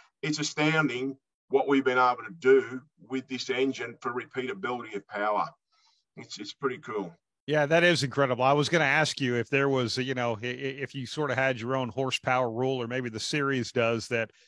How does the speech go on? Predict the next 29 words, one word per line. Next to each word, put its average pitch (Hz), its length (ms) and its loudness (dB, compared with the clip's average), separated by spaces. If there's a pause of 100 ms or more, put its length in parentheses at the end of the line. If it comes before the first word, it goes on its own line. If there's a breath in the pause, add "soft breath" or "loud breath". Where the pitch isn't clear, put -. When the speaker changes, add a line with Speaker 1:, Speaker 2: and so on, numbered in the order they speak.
(140)
Speaker 2:
they're 127 180 0
all 147 280 4
gonna 135 180 0
be 131 80 4
Speaker 1:
No. 131 160 6
Speaker 2:
within. 127 480 -2 (580)
Speaker 1:
No, 120 480 6
like, 139 180 4
we, 147 140 0
we've 160 220 2
been 151 240 4
working 135 320 2
heavily. 135 420 4
Like, 143 160 4
we, 156 220 -6
we, 160 80 -4 (220)
we 190 140 8
are 175 220 6 (300)
very, 160 260 4
very 139 280 4
privileged 135 460 0
to 113 60 -10
have 120 260 -2
Ford 120 280 -8
Motor 120 180 0
Company 123 340 -4
working 117 360 -8
alongside 117 580 -4
us. 117 160 -4